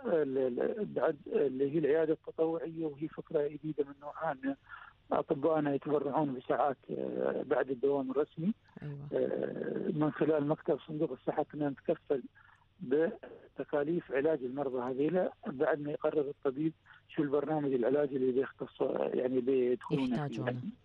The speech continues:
Speaker 1: وطورناها من، آه، بس مجرد فحوصات وتحاليل إلى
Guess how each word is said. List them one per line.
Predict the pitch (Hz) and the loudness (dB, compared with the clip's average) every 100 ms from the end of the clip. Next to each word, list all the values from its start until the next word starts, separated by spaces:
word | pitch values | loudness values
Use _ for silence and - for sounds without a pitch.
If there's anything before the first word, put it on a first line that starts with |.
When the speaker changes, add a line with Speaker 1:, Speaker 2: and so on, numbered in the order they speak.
| - - - - - | -16 -14 -14 -14 0
Speaker 1:
وطورناها | 147 151 180 185 175 175 165 151 | 2 2 2 2 2 2 0 0
من، | 151 156 151 | -2 -4 0
آه، | 151 143 | 0 0
بس | 139 131 160 - | -2 0 0 -2
مجرد | 156 156 160 151 | -2 0 2 0
فحوصات | - - 160 - 165 - | -2 -8 -6 -2 -2 -2
وتحاليل | 151 143 143 - - 156 170 214 - | -2 -2 -4 -4 0 2 2 2 2
إلى | 175 202 226 | 2 2 0